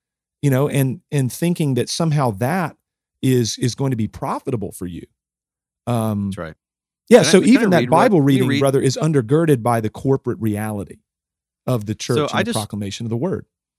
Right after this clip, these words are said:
Speaker 2: Yeah, I wanna read something that's so plain that Paul says, "This is to train you." So we always assume personal devotional time, journalism, you know, all of these other things that we kind of been told say, "This is what trains you."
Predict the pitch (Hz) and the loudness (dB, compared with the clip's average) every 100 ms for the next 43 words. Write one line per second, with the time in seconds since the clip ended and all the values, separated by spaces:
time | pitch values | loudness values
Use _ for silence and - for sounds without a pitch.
0 | _ _ _ _ _ _ 135 113 196 170 | _ _ _ _ _ _ -2 -2 0 0
1 | 120 117 123 110 90 - - 127 120 - | -2 -2 -6 -6 -6 -8 -4 -2 -2 -4
2 | 101 85 73 - _ _ _ _ _ _ | -8 -8 -14 -20 _ _ _ _ _ _
3 | _ 107 98 - 107 110 - 92 87 82 | _ -8 -8 -4 -4 -4 -6 -6 -8 -12
4 | - 98 95 123 170 160 - - 147 143 | -20 -20 -6 -2 -2 -4 -10 -4 0 0
5 | 87 95 120 - - _ _ _ _ _ | -2 -8 -10 -12 -16 _ _ _ _ _
6 | _ _ _ _ 120 - 123 98 85 71 | _ _ _ _ -10 -6 -4 -4 -8 -12
7 | 69 _ _ _ _ _ - 113 104 139 | -18 _ _ _ _ _ -10 -8 -4 -2
8 | 165 151 147 139 131 123 110 107 107 - | 0 0 -2 -4 -6 -6 -6 -8 -12 -16
9 | _ _ - 131 - 147 135 110 107 - | _ _ -6 -4 -4 -6 -6 -6 -6 -8
10 | 104 92 87 90 90 95 90 110 110 113 | -12 -12 -10 -10 -10 -10 -8 -6 -6 -6
11 | 110 107 107 101 104 101 98 98 95 - | -6 -8 -8 -8 -8 -8 -8 -12 -14 -14
12 | - 90 85 127 151 127 113 98 107 101 | -12 -10 -8 -6 -4 -6 -8 -6 -6 -6
13 | 101 98 90 92 92 95 90 87 - 95 | -8 -10 -10 -12 -10 -10 -10 -10 -10 -10
14 | 85 - 85 85 78 110 - 85 82 - | -10 -12 -10 -12 -8 -8 -8 -12 -14 -14
15 | 82 73 71 73 | -14 -16 -14 -16